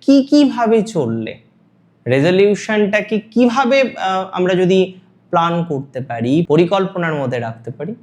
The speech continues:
তাহলে আমাদের ভাগ্য বৃদ্ধি হতে পারে, ভাগ্য ভালো হতে পারে, ভাগ্যের, আহ, বন্ধ দ্বার, তার তালাটা আমরা খুলতে পারবো।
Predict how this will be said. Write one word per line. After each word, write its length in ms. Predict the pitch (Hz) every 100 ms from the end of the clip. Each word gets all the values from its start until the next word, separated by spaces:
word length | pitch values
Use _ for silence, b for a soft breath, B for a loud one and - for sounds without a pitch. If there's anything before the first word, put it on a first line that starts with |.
| b b -
তাহলে 220 | 139 147
আমাদের 360 | 151 147 143
ভাগ্য 440 | 117 131 123 135 165
বৃদ্ধি 460 | 151 151 143 143
হতে 240 | 156 151 151
পারে, 220 | 151 156 170
ভাগ্য 380 | 123 120 117 139
ভালো 240 | 131 131 160
হতে 260 | 170 165
পারে, 220 | 175 180
ভাগ্যের, 800 | 165 139 143 147 156 185 208 202 B B B -
আহ, 180 | 135
বন্ধ 400 | 131 151 160 170
দ্বার, 680 | 160 131 143 151 120 117 127 131
তার 100 | 135 135
তালাটা 580 | - 123 143 170 175 170
আমরা 260 | 170 165 165
খুলতে 300 | 165 160 165
পারবো। 380 | 160 156 156